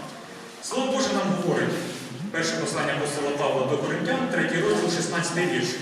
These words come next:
«Чи ви не знаєте, що ви храм Божий, і Дух Божий живе в вас?»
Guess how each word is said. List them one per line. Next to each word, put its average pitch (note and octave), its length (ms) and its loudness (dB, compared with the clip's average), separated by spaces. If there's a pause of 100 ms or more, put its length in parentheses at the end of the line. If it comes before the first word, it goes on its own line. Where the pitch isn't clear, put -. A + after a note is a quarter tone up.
(340)
«Чи E3+ 140 0
ви E3+ 120 2
не E3 80 4
знаєте, - 460 4
що G#3 120 4
ви F#3 180 2
храм G3+ 460 4
Божий, G#3 260 4 (440)
і D#3+ 80 2
Дух F#3 200 2
Божий G3+ 640 2 (280)
живе - 240 0 (280)
в - 60 -6
вас?» - 260 -4